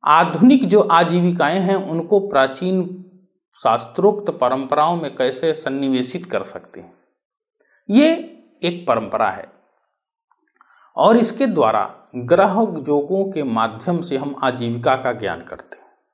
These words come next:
साथ ही राजयोग,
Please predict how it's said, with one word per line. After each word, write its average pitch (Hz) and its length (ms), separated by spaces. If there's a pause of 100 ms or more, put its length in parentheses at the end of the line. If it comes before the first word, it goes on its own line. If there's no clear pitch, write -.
(320)
साथ 175 280
ही 240 460 (880)
राजयोग, 135 840